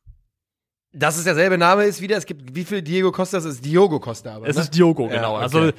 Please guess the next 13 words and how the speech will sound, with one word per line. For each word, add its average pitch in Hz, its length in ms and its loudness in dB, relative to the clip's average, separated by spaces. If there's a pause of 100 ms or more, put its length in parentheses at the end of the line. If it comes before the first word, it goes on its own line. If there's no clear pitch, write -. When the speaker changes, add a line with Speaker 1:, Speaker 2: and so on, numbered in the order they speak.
(260)
Speaker 2:
die, 160 140 4
ich 165 200 -4
würde 131 120 0
mal 120 100 -4
mutmaßen 117 440 -4
zumindest, 113 460 -6
die, 113 140 -2
äh, 107 180 2
portugiesische 123 720 -2
Version 110 400 -4
von 95 500 -4
Diego, 107 280 -4
oder? 190 320 0